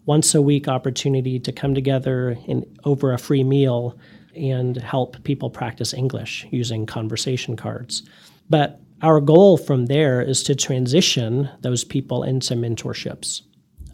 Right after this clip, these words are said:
um, in our face-to-face program. That's where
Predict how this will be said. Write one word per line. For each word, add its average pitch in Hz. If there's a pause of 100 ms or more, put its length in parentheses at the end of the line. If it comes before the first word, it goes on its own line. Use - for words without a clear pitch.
um, 120
in 113
our 113
face-to-face 131
program. 110 (680)
That's 135
where 131